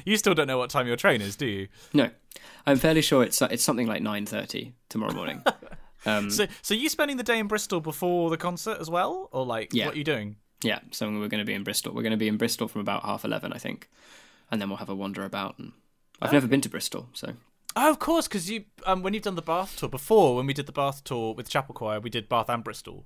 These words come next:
Speaker 1: but, uh, when
Speaker 2: Mm.
Speaker 1: you joined, we didn't. Um, so, uh, unfortunately,
Speaker 2: Yeah.
Speaker 1: I have a relatively busy day tomorrow 'cause I've gotta get a video out on Saturday,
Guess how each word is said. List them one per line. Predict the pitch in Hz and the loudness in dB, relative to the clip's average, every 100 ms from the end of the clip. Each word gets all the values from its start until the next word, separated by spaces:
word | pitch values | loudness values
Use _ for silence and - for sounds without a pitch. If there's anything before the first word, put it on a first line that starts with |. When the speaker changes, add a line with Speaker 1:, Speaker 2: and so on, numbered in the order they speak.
| - | -12
Speaker 1:
but, | 113 110 - | -6 -6 -8
uh, | 117 120 | -12 0
when | 120 | 0
Speaker 2:
Mm. | 110 | 2
Speaker 1:
you | 190 | 0
joined, | 139 107 101 | 2 0 0
we | |
didn't. | 107 113 90 _ - | -4 -4 -8 _ -6
Um, | 117 113 110 107 107 - - - - | 0 0 0 -6 -10 -18 -20 -20 -18
so, | - - 120 113 110 - | -8 2 4 4 0 -6
uh, | 135 143 | -2 2
unfortunately, | 151 202 226 - 139 | 4 6 4 4 0
Speaker 2:
Yeah. | - | 4
Speaker 1:
I | 151 | 2
have | 170 147 147 | 2 -2 -4
a | 131 | -6
relatively | 143 165 196 180 147 | 2 2 2 -6 -8
busy | 131 143 135 | -4 -4 -2
day | 151 160 | 0 0
tomorrow | 143 101 101 | -2 -8 -8
'cause | - | -8
I've | 127 | -8
gotta | 143 127 | -6 -6
get | 135 | -6
a | 107 | -8
video | 127 127 104 | -6 -4 -4
out | 98 95 - | -4 -8 -10
on | 104 | -14
Saturday, | - 123 - 110 64 73 | -8 -8 -8 -12 -12 -14